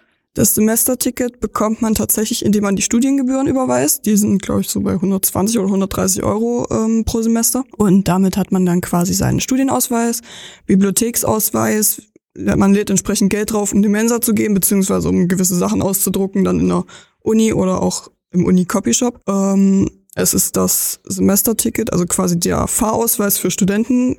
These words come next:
ganz innerhalb Magdeburg für ein M V B. Und ja, soweit ich weiß, die Validierungskarte.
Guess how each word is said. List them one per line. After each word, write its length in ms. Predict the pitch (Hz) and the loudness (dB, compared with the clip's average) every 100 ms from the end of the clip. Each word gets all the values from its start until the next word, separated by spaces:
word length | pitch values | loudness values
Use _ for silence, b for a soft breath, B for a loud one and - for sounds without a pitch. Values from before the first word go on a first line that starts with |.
| - | -6
ganz 340 | - 196 202 - | 0 2 4 2
innerhalb 400 | 202 196 202 196 | 0 2 0 -2
Magdeburg 480 | 202 - 226 208 | -2 0 -2 -2
für 160 | - 196 | -2 0
ein 180 | 190 190 | 0 0
M 160 | 196 | 0
V 140 | 190 180 | 0 0
B. 200 | 196 330 - | -2 -4 -4
Und 720 | 202 196 196 202 202 202 - _ - | -2 0 2 2 2 -2 -6 _ -8
ja, 220 | - 190 - _ _ _ | -4 -4 -8 _ _ _
soweit 220 | 208 202 208 | 0 0 0
ich 100 | - | -2
weiß, 340 | 202 202 - _ _ - | -2 -2 -6 _ _ -4
die 80 | 208 | 0
Validierungskarte. 1000 | 202 196 214 208 208 196 - 208 208 | 2 2 2 0 0 -2 -4 -4 -4